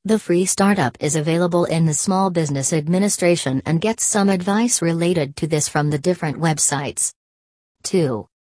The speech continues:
You need to get a local business permit as well as a tax registration and sales tax license from the limited liability company from the state. Moreover,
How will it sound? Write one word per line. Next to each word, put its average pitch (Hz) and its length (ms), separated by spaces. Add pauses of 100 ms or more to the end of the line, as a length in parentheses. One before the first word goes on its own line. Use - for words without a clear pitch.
(140)
You 175 200
need 165 340
to 165 80
get 165 220
a 151 40
local 170 400
business 156 440
permit 147 420
as 151 180
well 190 200
as 170 120
a 160 60
tax - 440
registration 170 840
and 147 160
sales 180 440
tax - 480
license 170 500
from 175 220
the 175 80
limited 170 500
liability 165 720
company 139 460
from 147 260
the 135 80
state. - 500 (440)
Moreover, 185 720